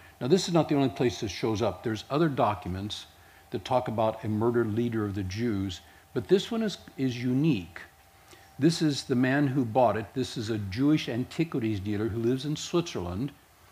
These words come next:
He's an expert in Jewish antiquities, and he bought this big old rock and took it back with him to Switzerland, had it shipped up there probably, and this is what it looks like.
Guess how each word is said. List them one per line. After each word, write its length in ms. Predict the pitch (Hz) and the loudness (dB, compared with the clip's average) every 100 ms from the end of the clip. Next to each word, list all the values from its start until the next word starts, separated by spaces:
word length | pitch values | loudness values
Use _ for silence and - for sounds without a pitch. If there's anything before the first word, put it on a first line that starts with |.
| - - - | -20 -20 -8
He's 160 | 127 110 | -4 -2
an 140 | 113 - | -4 -4
expert 400 | 151 - - 151 | -4 -4 -2 0
in 120 | 147 | 2
Jewish 320 | 127 143 139 | 2 2 2
antiquities, 720 | 135 131 - 131 101 107 107 | 0 0 -2 -2 -2 -2 -2
and 120 | 117 | -4
he 120 | 120 123 | -2 -2
bought 400 | 104 135 - 135 | 2 2 2 -2
this 120 | 117 | -4
big 220 | 117 139 | 0 2
old 260 | 156 117 101 | 4 4 6
rock 560 | 147 147 - - - - - - - - - - - - - | 8 6 2 -4 -14 -18 -20 -20 -20 -20 -20 -20 -20 -20 -8
and 140 | 120 | -4
took 140 | 117 151 | -2 -2
it 100 | 123 | 4
back 240 | 131 127 | 4 4
with 120 | 131 | 0
him 260 | 127 123 123 | 2 2 0
to 260 | - 104 87 - | -2 -6 -6 -10
Switzerland, 720 | - 180 175 107 87 87 156 - - - - - - | -2 0 0 -2 -4 -4 -6 -8 -20 -20 -20 -18 -10
had 120 | 98 | -10
it 120 | - | -10
shipped 280 | - 113 - | -10 -10 -10
up 140 | 90 | -12
there 160 | 95 90 | -10 -8
probably, 400 | - 87 85 110 | -4 -4 -4 -4
and 120 | 110 | -4
this 180 | 143 - | -4 -6
is 40 | 143 | -6
what 120 | 147 | -6
it 100 | - | -2
looks 280 | 170 170 90 | -4 -4 -6
like. 300 | 78 - | -6 -8